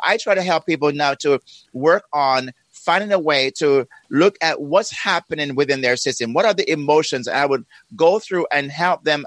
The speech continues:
um, identify and label properly, appropriately those emotions. For example, I quickly can just, um, share this with, with you. You know, we have our, um, primary colors, right? The,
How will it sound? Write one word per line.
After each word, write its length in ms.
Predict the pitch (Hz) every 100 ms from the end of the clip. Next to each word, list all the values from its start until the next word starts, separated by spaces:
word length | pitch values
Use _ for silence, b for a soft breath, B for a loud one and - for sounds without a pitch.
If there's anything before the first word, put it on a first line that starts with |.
| -
um, 320 | 139 131 113 B B _
identify 720 | 135 127 180 170 156 135 117 123 B B -
and 180 | 143 139
label 520 | 175 160 151 143 120 _
properly, 640 | - 175 208 202 147 131 -
appropriately 560 | - - 196 175 143
those 200 | 139 135 -
emotions. 560 | 135 147 151 131 117
For 120 | 147
example, 520 | 151 151 143 123 110 - B B _
I 200 | 131 151 - _ _
quickly 220 | - 175 151
can 180 | 156
just, 320 | 147 135 - -
um, 180 | 135 131
share 200 | - 139
this 120 | 131
with, 160 | 135 113 -
with 220 | 143 127
you. 180 | 120 110 -
You 60 | 185
know, 80 | 131
we 120 | 139
have 300 | 135 123 117
our, 300 | 120 117 110 B B B B
um, 340 | 117 113 107 -
primary 340 | - 156 143 -
colors, 360 | - 131 104 104
right? 200 | 117 113
The, 180 | 123